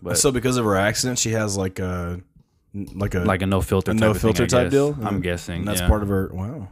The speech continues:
Speaker 1: Yeah.
Speaker 2: interesting, okay.
Speaker 1: It's part, that's part of what made her so funny.
Speaker 2: Oh.
Speaker 1: Is whatever
Speaker 2: It's a horrible
Speaker 1: head
Speaker 2: accident.
Speaker 1: injury that she has, yeah.
Speaker 2: Wow.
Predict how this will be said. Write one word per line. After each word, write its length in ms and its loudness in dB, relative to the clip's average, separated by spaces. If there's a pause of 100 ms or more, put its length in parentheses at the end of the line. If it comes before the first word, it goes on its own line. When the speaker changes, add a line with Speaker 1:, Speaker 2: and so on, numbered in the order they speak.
Speaker 1:
Yeah. 80 -2
Speaker 2:
interesting, 400 -2
okay. 220 -6 (120)
Speaker 1:
It's 380 -12
part, 220 2
that's 200 -2
part 180 0
of 60 0
what 100 0
made 140 -2
her 100 -2
so 160 -4
funny. 320 -8 (260)
Speaker 2:
Oh. 360 0 (120)
Speaker 1:
Is 120 -6
whatever 440 -4 (320)
Speaker 2:
It's 100 -4
a 60 0
horrible 380 2
Speaker 1:
head 120 4
Speaker 2:
accident. 180 2
Speaker 1:
injury 140 0
that 60 -6
she 160 -8
has, 260 -8
yeah. 260 -6 (160)
Speaker 2:
Wow. 640 -2